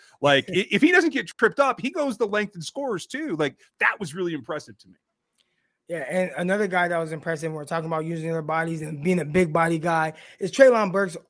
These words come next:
Speaker 2: uh, receiver, uh, receiver out of Arkansas.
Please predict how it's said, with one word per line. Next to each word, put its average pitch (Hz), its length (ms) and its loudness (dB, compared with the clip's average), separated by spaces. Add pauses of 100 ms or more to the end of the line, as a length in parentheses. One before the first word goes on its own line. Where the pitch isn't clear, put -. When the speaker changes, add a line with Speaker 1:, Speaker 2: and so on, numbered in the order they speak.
(140)
Speaker 2:
uh, 185 160 2
receiver, 185 540 -4 (260)
uh, 180 160 0
receiver 180 320 -2
out 175 120 4
of 160 60 0
Arkansas. 170 600 -2